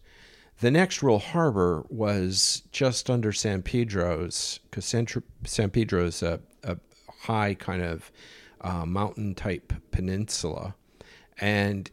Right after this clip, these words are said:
and, and below it, this corner,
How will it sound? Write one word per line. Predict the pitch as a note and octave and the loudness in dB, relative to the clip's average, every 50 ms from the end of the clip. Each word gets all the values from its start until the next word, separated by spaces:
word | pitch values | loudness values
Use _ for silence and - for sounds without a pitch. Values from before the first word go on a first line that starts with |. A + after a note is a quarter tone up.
| _ _ | _ _
and, | - - G2 F#2+ F#2 F2+ G2+ - _ - | -4 -2 0 0 0 0 -4 -8 _ -6
and | G#2 F#2 F#2 F#2 F#2 - - | -4 -2 -2 -2 -4 -6 -4
below | - G#2+ G2 G#2+ B2 C#3 D3 B2+ | 0 2 6 6 6 8 6 6
it, | G#2+ G#2 G2 - - - - | 4 4 2 0 -6 -6 -2
this | - A2 G2+ - | 0 0 0 0
corner, | - _ - - - C#3+ C#3+ D3 C3 A2+ G2 F2 F2 F2+ | -4 _ -8 2 6 6 8 8 8 6 4 2 0 -2